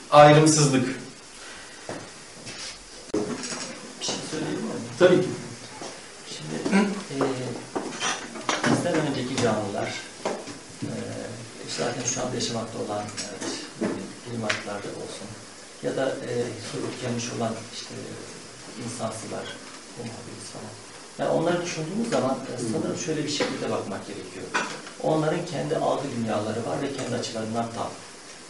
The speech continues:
Speaker 2: Yani şöyle bir açı şekilde değil. Yani bugün biz netleşmiş, duru bir görüşe sahibiz. Oysa eskiden, hani bu algının bizden daha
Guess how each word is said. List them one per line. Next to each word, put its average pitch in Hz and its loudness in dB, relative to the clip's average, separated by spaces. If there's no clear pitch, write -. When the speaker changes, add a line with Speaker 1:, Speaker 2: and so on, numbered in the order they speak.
Speaker 2:
Yani 139 2
şöyle 170 4
bir 156 8
açı - 2
şekilde 139 -4
değil. 113 0
Yani 127 0
bugün 143 0
biz - -2
netleşmiş, 139 2
duru 139 0
bir 113 0
görüşe 123 4
sahibiz. 151 0
Oysa 156 4
eskiden, 147 2
hani 117 2
bu - 8
algının 123 4
bizden 123 0
daha 123 0